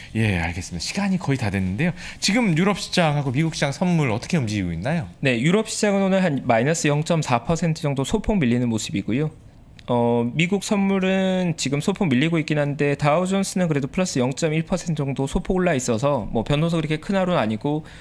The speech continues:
Speaker 2: 나스닥이 조금 밀리게 되지만 마이너스 영점일 퍼센트 약보합 정도라서 선물 변동성 큰 하루는 아닐 것 같습니다.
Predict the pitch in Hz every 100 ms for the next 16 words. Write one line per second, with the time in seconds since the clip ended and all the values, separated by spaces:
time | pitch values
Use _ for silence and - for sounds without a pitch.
0 | - - 127 123 - 175 180 202 214 156
1 | 139 147 143 135 113 120 143 139 156 143
2 | - 139 117 113 - 170 170 131 117 113
3 | 104 143 139 - - 170 165 147 131 131
4 | 127 185 175 170 117 101 104 131 110 -
5 | 107 110